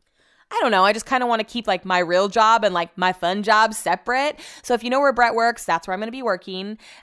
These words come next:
And I'm really excited because this is, like, a set up for life, lifetime job. Like,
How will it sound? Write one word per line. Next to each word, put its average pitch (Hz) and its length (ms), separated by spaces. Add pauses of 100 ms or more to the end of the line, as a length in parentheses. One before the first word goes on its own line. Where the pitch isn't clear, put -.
And 202 80
I'm 202 100
really 226 180
excited 214 340
because 196 240
this 190 180
is, 196 140
like, 175 280
a 175 440
set - 360
up 185 200
for 180 160
life, 170 480
lifetime 175 1000
job. 151 480
Like, 151 380